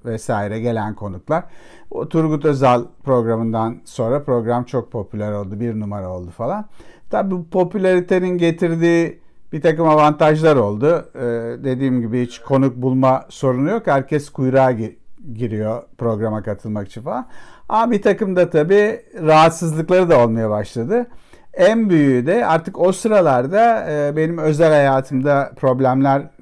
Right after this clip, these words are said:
e, baş göstermişti. Eşimle ayrılmaya karar verdik ve de ayrı yaşamaya başladık. E, tabii bu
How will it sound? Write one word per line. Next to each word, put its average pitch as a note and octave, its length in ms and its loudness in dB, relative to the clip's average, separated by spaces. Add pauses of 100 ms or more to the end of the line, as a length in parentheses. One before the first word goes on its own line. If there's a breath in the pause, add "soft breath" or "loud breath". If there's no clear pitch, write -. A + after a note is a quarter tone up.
e, G#2+ 640 -6
baş A#2+ 240 -2
göstermişti. A2+ 840 -6 (380 soft breath)
Eşimle D#3+ 460 0
ayrılmaya C#3 640 2
karar G#2+ 360 -2
verdik E3 320 -6
ve G3 120 2
de G#3 100 4
ayrı F#3+ 320 4
yaşamaya A#2 560 0
başladık. G2+ 540 -10 (520 soft breath)
E, - 120 -8
tabii F#3 320 0
bu F#3 380 2